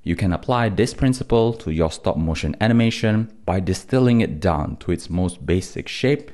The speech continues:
in the planning or pre-production stage. Let's use this figure to illustrate an example by representing it as a straight line. If we were to animate a punching action to the left,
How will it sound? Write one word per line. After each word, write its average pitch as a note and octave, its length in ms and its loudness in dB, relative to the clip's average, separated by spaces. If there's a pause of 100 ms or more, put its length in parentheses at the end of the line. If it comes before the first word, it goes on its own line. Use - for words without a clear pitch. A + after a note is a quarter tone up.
(100)
in E2 100 0
the - 80 -2
planning A2 560 2 (160)
or F2 180 4
pre-production D#2 880 -4
stage. - 540 -6 (440)
Let's D3 300 0
use C#3 160 0
this - 240 -4
figure E2 320 2
to - 240 -2
illustrate A#2+ 520 2
an F2+ 120 0
example G#2+ 800 0
by F2+ 100 0
representing G2+ 720 0
it B2+ 260 -2 (140)
as D#2+ 260 -4 (100)
a - 60 -8
straight - 460 -8
line. E2 400 -2 (340)
If F2 140 -2
we B2 100 6
were B2+ 200 4
to - 220 -4
animate E2+ 420 0 (140)
a D2+ 120 -2
punching A#2 580 -2
action D#2 520 -4 (300)
to D#2+ 200 -4
the C#2+ 100 -4
left, G2+ 420 -4